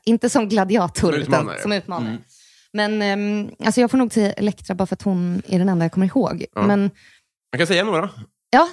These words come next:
Speaker 2: Eh, av tjejerna minns jag då Nova, Amber, Indra som dog i
Speaker 1: Amber.
Speaker 2: Norge.
Speaker 1: Oj.
Speaker 2: Hon, hon och Seke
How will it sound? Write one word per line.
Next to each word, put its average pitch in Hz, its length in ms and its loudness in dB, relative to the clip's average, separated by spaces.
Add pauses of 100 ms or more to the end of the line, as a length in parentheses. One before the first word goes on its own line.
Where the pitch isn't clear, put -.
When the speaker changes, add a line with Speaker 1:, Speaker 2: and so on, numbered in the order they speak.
(140)
Speaker 2:
Eh, 147 240 2
av 151 60 0
tjejerna 170 320 0
minns 147 180 -2
jag 127 80 -4
då 117 260 0
Nova, 139 520 0
Amber, 113 800 -2 (120)
Indra 120 440 0
som 131 140 -2
dog 131 280 0
i - 20 2
Speaker 1:
Amber. 117 120 2
Speaker 2:
Norge. 131 400 0 (540)
Speaker 1:
Oj. 175 280 -6
Speaker 2:
Hon, 143 260 -2
hon 160 160 0
och 160 60 -2
Seke 147 420 -2